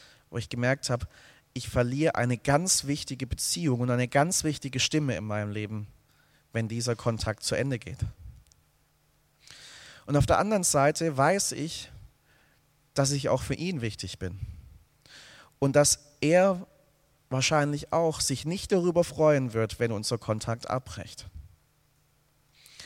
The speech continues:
Und deswegen habe ich alles versucht, um den Kontakt wiederherzustellen. Und heute ist es wieder so, dass wir regelmäßig Kontakt zueinander haben und miteinander sprechen können.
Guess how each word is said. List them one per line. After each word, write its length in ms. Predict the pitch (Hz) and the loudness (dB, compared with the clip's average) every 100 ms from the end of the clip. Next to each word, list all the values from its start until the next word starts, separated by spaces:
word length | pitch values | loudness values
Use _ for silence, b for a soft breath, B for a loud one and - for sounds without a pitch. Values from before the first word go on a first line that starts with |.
| B | B
Und 120 | - 113 | -2 0
deswegen 580 | 139 - 117 110 104 110 B B | 2 0 -2 -2 -6 -8 B B
habe 160 | 117 | 0
ich 180 | 120 - | 0 2
alles 240 | 120 135 - | 2 2 0
versucht, 500 | 123 117 135 123 120 | -2 -2 -2 -2 -4
um 80 | |
den 140 | 117 113 | -6 -4
Kontakt 420 | 120 110 117 - | -6 -2 -4 -4
wiederherzustellen. 1040 | 113 110 107 120 - 120 - 87 98 101 | -6 -4 -2 -4 -4 -6 -8 -6 -6 -8
Und 300 | - 101 - | -8 -10 -4
heute 240 | 107 107 - | 0 0 -4
ist 220 | - 165 | -6 -4
es 180 | 107 - | -4 -4
wieder 200 | 98 98 | -2 -2
so, 360 | 107 98 98 B B B B B _ | -2 -2 -4 B B B B B _
dass 280 | 117 107 - | -2 -2 -2
wir 340 | 110 98 98 | 0 0 0
regelmäßig 720 | 110 117 110 107 101 101 98 - | 0 -2 -2 -4 -2 -2 -6 -6
Kontakt 460 | 107 104 107 - | -6 -4 -6 -6
zueinander 420 | - 107 98 98 | -6 -4 -4 -4
haben 200 | 98 101 | -4 -6
und 100 | 98 | -6
miteinander 340 | 101 - 101 98 | -10 -10 -8 -6
sprechen 420 | - 113 110 104 | -6 -6 -6 -8
können. 320 | - 101 104 | -10 -10 -10